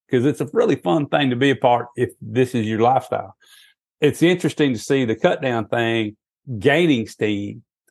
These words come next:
and Main Street, meat calling, live duck losing steam. And I don't know why that is. Um, I, I, I really don't.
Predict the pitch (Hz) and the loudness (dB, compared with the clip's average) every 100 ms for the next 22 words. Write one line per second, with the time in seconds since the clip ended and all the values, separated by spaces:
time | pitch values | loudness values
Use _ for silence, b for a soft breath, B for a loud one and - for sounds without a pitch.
0 | _ _ 117 113 107 104 135 160 156 147 | _ _ -2 0 -2 0 2 2 0 0
1 | 143 131 - 135 143 147 131 123 123 143 | 0 0 -2 -4 -2 2 2 2 0 0
2 | 127 117 113 - 104 107 147 113 113 98 | 0 0 0 -2 -4 0 2 0 -4 -10
3 | 110 104 107 107 B B B 123 123 104 | -10 -10 -10 -16 B B B 0 0 -2
4 | 95 156 160 - 135 131 120 123 117 113 | 0 0 0 -4 -4 0 2 2 2 0
5 | 107 107 - _ _ - 110 107 104 95 | -2 -6 -10 _ _ -8 -6 -8 -14 -20
6 | _ _ _ _ 127 117 - 110 - 123 | _ _ _ _ -20 -20 -20 -20 -20 -20
7 | _ 127 127 135 113 113 101 | _ 2 4 2 2 0 -2